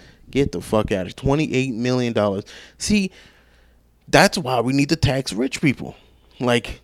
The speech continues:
get, like, really tax the shit out of them, 'cause they obviously bored with their money. They're just, like, s-, wasting their shit. Might as well just give it to the government, right? Fuck. Like, I think that should be a really good selling point for, like, taxing,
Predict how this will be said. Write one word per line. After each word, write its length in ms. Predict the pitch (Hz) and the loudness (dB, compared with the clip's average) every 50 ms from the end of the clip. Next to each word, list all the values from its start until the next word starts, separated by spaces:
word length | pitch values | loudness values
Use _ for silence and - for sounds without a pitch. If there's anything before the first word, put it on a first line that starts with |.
| _ 139 | _ -10
get, 280 | - 110 127 135 95 - | 0 4 4 4 4 4
like, 180 | 120 120 110 113 | 2 2 2 0
really 260 | 123 139 143 147 139 | 0 0 0 0 2
tax 260 | 139 - 147 131 - | 2 0 0 0 -2
the 40 | 135 | -4
shit 200 | - - 165 160 | 0 2 2 4
out 120 | 147 127 | 4 2
of 80 | 127 120 | 2 0
them, 120 | 120 123 | -2 -4
'cause 300 | 120 - 127 117 117 113 | -2 0 0 0 0 0
they 200 | 101 117 123 127 - - | 0 0 -2 -2 -2 0
obviously 600 | - 107 123 147 139 127 117 113 107 - 117 117 | 4 6 6 6 4 0 -2 -2 -4 -4 -4 -4
bored 360 | 107 95 107 110 120 127 123 120 | -4 -4 -4 -2 0 0 0 -2
with 120 | 113 107 | -2 -2
their 140 | 117 107 101 | -2 -4 -4
money. 300 | 98 104 120 131 123 110 | -2 -2 -2 -2 -2 -2
They're 120 | 104 110 | -4 -4
just, 160 | 107 117 107 | -4 -4 -4
like, 200 | 107 113 110 104 | -4 -4 -4 -4
s-, 140 | - - - | -6 -10 -12
wasting 440 | 71 82 87 92 117 127 - - 110 | -12 -12 -8 -6 -4 -4 -4 -4 -6
their 100 | 95 - | -8 -8
shit. 240 | - - 113 107 104 | -8 -6 -4 -4 -4
Might 200 | 101 107 113 117 | -2 -2 -2 -2
as 100 | 107 - | -4 -2
well 140 | 120 127 123 | -2 -4 -2
just 180 | 104 101 95 | -4 -6 -8
give 180 | 98 104 107 104 | -6 -8 -6 -6
it 60 | 104 | -6
to 80 | - 107 | -8 -8
the 80 | 98 | -8
government, 540 | 92 - 95 101 110 110 104 98 98 98 - | -8 -4 -2 -2 0 -2 -4 -6 -8 -8 -6
right? 300 | 98 98 104 110 110 - _ - - - - _ _ _ | -4 -2 -2 -2 -4 -6 _ -20 -20 -20 -20 _ _ _
Fuck. 440 | _ - - 117 127 113 - - - _ _ _ _ _ _ _ _ _ _ _ _ _ _ _ _ _ _ _ _ _ _ - - | _ -10 -8 -6 -6 -6 -10 -16 -20 _ _ _ _ _ _ _ _ _ _ _ _ _ _ _ _ _ _ _ _ _ _ -14 -4
Like, 180 | 113 113 110 | 0 2 4
I 80 | 107 131 | 4 4
think 260 | 135 160 151 135 113 | 4 4 2 2 0
that 220 | - 117 120 - - | 0 0 0 0 -2
should 200 | - 117 95 95 | -8 -6 -4 -2
be 220 | 113 104 104 104 | -2 -2 -2 -2
a 120 | - 104 | -4 -6
really 300 | 95 95 104 104 101 101 | -4 -2 -2 -2 -2 -2
good 240 | 95 95 101 95 - | -4 -4 -6 -6 -4
selling 280 | - - 156 165 151 113 | -2 0 0 0 0 -2
point 280 | - - 87 92 - _ - - | -4 -8 -12 -12 -12 _ -20 -16
for, 360 | - - 110 104 104 90 98 | -6 -2 -2 -2 -2 -2 -6
like, 380 | 101 92 90 73 53 - - - _ _ _ _ _ _ _ _ _ - | -8 -8 -8 -10 -10 -12 -18 -20 _ _ _ _ _ _ _ _ _ -2
taxing, 480 | - 117 104 - - 117 104 101 101 | 0 0 0 0 -4 -6 -6 -6 -8